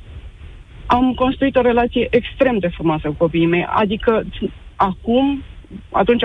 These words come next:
fiul meu avea cinci, șase, șapte ani, până când am reușit să mă reglez ca om,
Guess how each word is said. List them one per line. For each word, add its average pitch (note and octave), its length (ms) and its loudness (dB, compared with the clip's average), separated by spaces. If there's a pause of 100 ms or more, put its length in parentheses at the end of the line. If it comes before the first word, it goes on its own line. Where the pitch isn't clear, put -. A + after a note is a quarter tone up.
fiul G#3+ 260 0
meu G#3+ 100 2
avea G3+ 220 4
cinci, G#3+ 260 -2
șase, G#3 300 0
șapte G#3 380 0
ani, G#3 320 0 (220)
până G#3 180 2
când G#3 220 0
am F#3 340 -2 (300)
reușit G3 400 0
să - 80 -2
mă F#3+ 260 2
reglez G3 340 2
ca F#3+ 120 2
om, A3 240 2